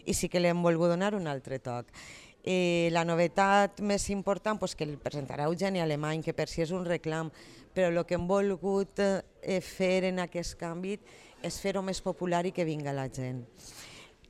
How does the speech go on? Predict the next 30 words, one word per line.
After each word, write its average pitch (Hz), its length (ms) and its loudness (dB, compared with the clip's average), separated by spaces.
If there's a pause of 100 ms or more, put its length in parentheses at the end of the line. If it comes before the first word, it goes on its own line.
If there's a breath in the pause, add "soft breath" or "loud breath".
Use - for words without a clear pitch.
Aleshores, 180 560 4
què 196 80 2
veurem? 196 320 2
Pues 165 160 -2
veurem 156 320 2
el 190 320 4
cartell 156 460 -2
per 160 120 -2
primera 160 380 -2
vegada, 139 460 -2 (340 loud breath)
eixa 156 320 -2
visió 170 560 0
de, 170 560 2
de 151 100 -2
Moisés 147 460 -4
Gil, 165 220 -2
de 180 80 0
lo 165 100 0
que - 80 -4
és 143 80 -4
el 156 80 -2
cavall 151 320 0
de 156 80 0
la 151 100 -2
fira 160 280 -6
que 170 100 -6
commemorem 143 560 -8
el 147 80 -12
cinquanta 147 400 -10
aniversari. 139 680 -6